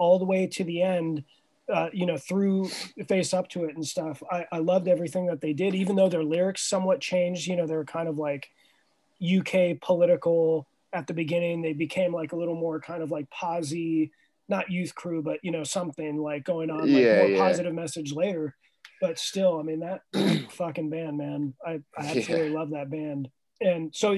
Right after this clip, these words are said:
Speaker 1: that totally, you know, in-, influenced us. And that, and that's what I was listening to. You know, that's how I got into all this stuff, was just kind of trading tapes, like, in the mid eighties.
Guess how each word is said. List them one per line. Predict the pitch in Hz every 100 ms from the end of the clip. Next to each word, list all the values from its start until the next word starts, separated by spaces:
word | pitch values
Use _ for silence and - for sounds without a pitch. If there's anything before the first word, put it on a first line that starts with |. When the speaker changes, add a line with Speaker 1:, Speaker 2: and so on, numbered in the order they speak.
| 190
Speaker 1:
that | 190 185
totally, | 185 180 165 151 135 - _ _ _ _ _ _ _ _ -
you | 175
know, | 143 135 -
in-, | 190
influenced | 190 196 196 196 175 180
us. | 165
And | 185
that, | 185 208
and | 208 185
that's | 202 -
what | 190
I | 185
was | 175
listening | 170 185 208 180
to. | 143 175 160 151 - _ _ _ _ _ _ _ -
You |
know, | 196
that's | 185 190
how | -
I | 196
got | 165 170 165
into | 202
all | 185 156
this | 156 147
stuff, | - 156 143
was | 160 143
just | 123 156 - -
kind | - 165
of |
trading | 139 - 180 170 151
tapes, | - 165 160 - - - -
like, | 180 156 147
in | 160
the | 156
mid | 165 170
eighties. | 165 170 156 147 135